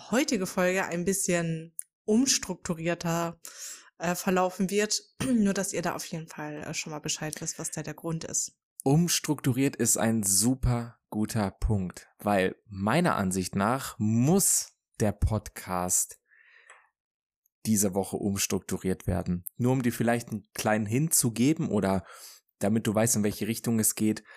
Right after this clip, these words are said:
Speaker 2: Ähm, wir hatten ja gesagt, wir feiern immer so unser kleines Mini-Jubiläum. Wir hatten ja die erste Folge dann, nachdem wir die Pilotfolge gehabt hatten, die ja super gut war. Dann hatten wir ein kleines, ähm, ein kleines Special zur zehnten Folge,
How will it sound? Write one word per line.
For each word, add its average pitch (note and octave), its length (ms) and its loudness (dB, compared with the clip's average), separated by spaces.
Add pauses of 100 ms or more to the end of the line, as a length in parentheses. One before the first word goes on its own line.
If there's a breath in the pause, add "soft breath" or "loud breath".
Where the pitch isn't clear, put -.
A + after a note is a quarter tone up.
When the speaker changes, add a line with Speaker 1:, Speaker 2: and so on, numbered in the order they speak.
(360 loud breath)
Speaker 2:
Ähm, G2 380 2 (140)
wir G2 140 0
hatten B2+ 220 -2
ja A2+ 120 4
gesagt, A2 420 0
wir A2+ 80 -2
feiern B2+ 260 2
immer G#2+ 260 0
so G2+ 160 -4
unser G2+ 200 2
kleines F#2+ 420 2
Mini-Jubiläum. A#2+ 960 4 (520 loud breath)
Wir G2+ 180 0
hatten G#2+ 200 -2
ja G2 120 4
die F#2 140 -2
erste B2 300 0
Folge A2 340 0
dann, G#2 180 2
nachdem G2 320 0
wir F#2+ 80 0
die F#2 100 -4
Pilotfolge A#2+ 800 2 (720)
gehabt G#2+ 340 -2
hatten, A2 160 0
die G#2 80 2
ja G#2 140 4
super G#2 260 0
gut G2 240 -2
war. G2 260 0 (480 soft breath)
Dann G2 140 2
hatten G#2+ 240 2
wir G2+ 80 4
ein G2+ 80 2
kleines, G2 580 2
ähm, F#2 460 -2 (400 loud breath)
ein A2 80 2
kleines A#2 380 4
Special A#2+ 340 0
zur - 240 -2
zehnten F3 540 2
Folge, D#3+ 600 2